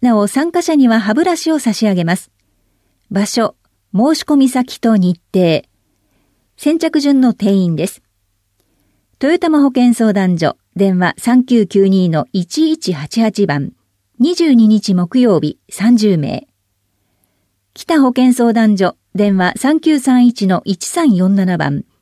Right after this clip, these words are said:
二十一日水曜日、十八名。光が丘保健相談所、電話五九九七の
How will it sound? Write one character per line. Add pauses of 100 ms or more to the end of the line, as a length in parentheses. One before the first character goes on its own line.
(260)
二
十
一
日
水
曜
日、 (300)
十
八
名。 (420)
光
が
丘
保
健
相
談
所、 (200)
電
話 (160)
五
九
九
七
の